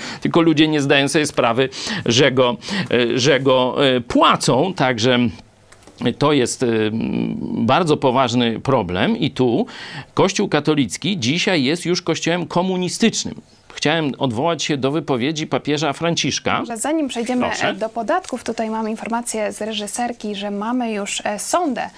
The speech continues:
Speaker 2: e, z piątkowej, e, pro-, e, projekcji filmu Katyń, ostatni, e, świadek w reżyserii Piotra Szkopiaka. Także teraz puścimy wam ten materiał, wrócimy po przerwie, e, do podatków,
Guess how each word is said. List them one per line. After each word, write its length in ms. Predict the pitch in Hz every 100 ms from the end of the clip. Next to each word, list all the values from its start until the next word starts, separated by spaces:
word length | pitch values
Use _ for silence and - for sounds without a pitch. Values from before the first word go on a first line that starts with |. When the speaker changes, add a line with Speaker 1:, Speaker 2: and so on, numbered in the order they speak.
| - - - -
Speaker 2:
e, 200 | 190 190
z 60 | -
piątkowej, 580 | 214 208 233 220 214
e, 300 | 196 190 190 190 _ -
pro-, 280 | 202 202 -
e, 180 | 196
projekcji 520 | 185 202 202 214 - 196
filmu 280 | 208 196
Katyń, 480 | 190 226 269 247 214
ostatni, 600 | 185 - 220 226 226 214
e, 300 | 190 190 190
świadek 360 | - 226 226 214
w 20 |
reżyserii 420 | 208 - 202 202
Piotra 320 | 190 233 240
Szkopiaka. 540 | 208 - 214 214 208 202
Także 340 | 208 208 208 - - -
teraz 360 | 254 247 220 -
puścimy 460 | - 220 - 233 196
wam 200 | 196 190
ten 220 | 277 311
materiał, 380 | 240 226 226 214
wrócimy 600 | 208 214 - 311 220 208 - - -
po 120 | - 302
przerwie, 640 | - 247 214 214 208 -
e, 400 | 196 196 190 190
do 180 | 190 262
podatków, 840 | 285 247 285 - - 415 -